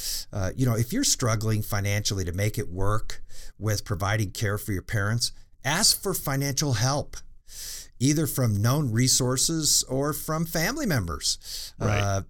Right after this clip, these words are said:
Speaker 1: but I think working with a financial services professional that can help you create a budget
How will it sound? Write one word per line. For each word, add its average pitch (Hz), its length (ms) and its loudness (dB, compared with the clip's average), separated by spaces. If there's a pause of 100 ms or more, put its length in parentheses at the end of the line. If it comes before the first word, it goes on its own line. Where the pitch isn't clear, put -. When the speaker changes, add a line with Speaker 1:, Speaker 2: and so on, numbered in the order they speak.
Speaker 1:
but 120 180 0
I 156 140 2
think 170 260 -2
working 135 400 2
with 123 380 0
a 117 380 4
financial 120 500 0
services 120 560 2
professional 113 920 -2
that 104 160 -4
can 95 100 -4
help 120 240 0
you 104 120 -2
create 110 240 -2
a 80 40 -2
budget 107 520 -2